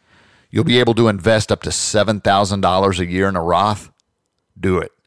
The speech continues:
And if you have more than that in investable money, you can then open that sep I R A and invest there beyond the Roth. Do the Roth first, then the sep. And again, check with your C P A to make sure you have this lined up in a way that maximizes your tax sheltering.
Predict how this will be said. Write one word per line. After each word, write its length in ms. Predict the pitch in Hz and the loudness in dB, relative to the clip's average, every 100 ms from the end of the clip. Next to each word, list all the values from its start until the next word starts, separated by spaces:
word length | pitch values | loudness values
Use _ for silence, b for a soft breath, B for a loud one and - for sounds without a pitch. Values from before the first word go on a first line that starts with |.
| b b b b b | b b b b b
And 140 | 95 | -8
if 80 | 95 | -2
you 80 | 98 | 2
have 240 | 110 92 | 2 0
more 600 | 92 90 90 101 107 107 | -4 -2 0 2 2 0
than 180 | 104 104 | -4 -2
that 300 | 107 110 107 | 0 0 0
in 100 | 107 | -4
investable 540 | 104 92 104 - 104 101 | -6 -2 -4 -4 -6 -2
money, 440 | 101 104 107 101 | 0 0 -4 -4
you 140 | 107 104 | -2 0
can 220 | 104 92 | 0 0
then 260 | 104 107 98 | 0 0 0
open 380 | 104 107 104 95 | 0 2 0 0
that 160 | 92 | -4
sep 400 | - - 98 101 - | -4 -2 0 0 -4
I 200 | 110 110 | 0 2
R 160 | 117 120 | 4 4
A 300 | 127 135 123 B B B | 2 0 -8 B B B
and 160 | - 104 | -2 0
invest 360 | 95 107 98 - | 2 0 0 2
there 180 | 98 | 2
beyond 300 | 87 87 82 | 2 -2 -4
the 60 | 78 | -8
Roth. 420 | 73 - - - _ _ _ _ _ b b b | -10 -12 -14 -20 _ _ _ _ _ b b b
Do 160 | 98 117 | 0 2
the 140 | 135 | 4
Roth 320 | 123 123 127 | 4 2 0
first, 540 | - 107 98 92 - _ - | 0 2 2 2 -4 _ -8
then 180 | 98 110 | -6 -4
the 80 | |
sep. 520 | 110 - 90 82 - - _ _ B B B B | -6 -2 0 0 -4 -18 _ _ B B B B
And 160 | 123 | -2
again, 480 | 131 113 120 113 107 - | 0 2 2 2 -2 -6
check 280 | - 147 - | -2 -2 0
with 160 | 151 | 0
your 120 | 151 | 0
C 220 | 131 - 113 | 0 -2 -2
P 240 | 113 101 | 0 2
A 160 | 92 95 | 2 2
to 80 | |
make 200 | 90 95 | -2 -4
sure 140 | - 98 | -2 -4
you 120 | 90 | -2
have 220 | 98 90 | -2 -2
this 200 | 92 - | -4 -6
lined 320 | 90 90 95 | -4 -4 -2
up 180 | 90 87 | -2 -2
in 100 | 87 | -6
a 60 | 85 | -8
way 360 | 82 82 80 | -8 -8 -10
that 180 | 82 85 | -12 -10
maximizes 1040 | 90 92 95 101 90 85 85 92 85 - - | -6 -6 -4 -4 -2 -2 -2 -6 -6 -10 -4
your 220 | 87 82 | -4 -2
tax 340 | 87 82 82 | -4 -6 -6
sheltering. 580 | - 76 - 69 67 | -8 -8 -10 -16 -18